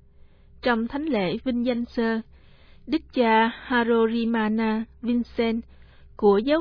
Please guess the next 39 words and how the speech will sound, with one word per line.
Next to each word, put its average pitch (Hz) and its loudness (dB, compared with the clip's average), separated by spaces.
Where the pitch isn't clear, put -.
phận 196 0
Ruhengeri 233 0
nói 240 -2
là 233 0
ngài 220 2
biết 240 -4
sơ 240 2
Reginetta 240 -2
là 156 -2
một 208 -2
cô 247 2
gái 247 -2
cương 240 0
quyết, 277 -4
nên 240 0
đó 262 0
là 285 0
lý 240 -2
do 247 0
tại 214 -2
sao 240 0
sơ 247 -2
chọn 190 -2
ở 202 -4
lại 220 -4
và 220 0
phục 202 -6
vụ 190 0
trong 240 -2
vùng 214 -2
đất 269 -4
bị 202 0
chiến 262 -8
tranh 262 -4
sâu 233 -2
xé 240 -4
ở 190 -2
Yemen. 233 -2
Đức 285 -4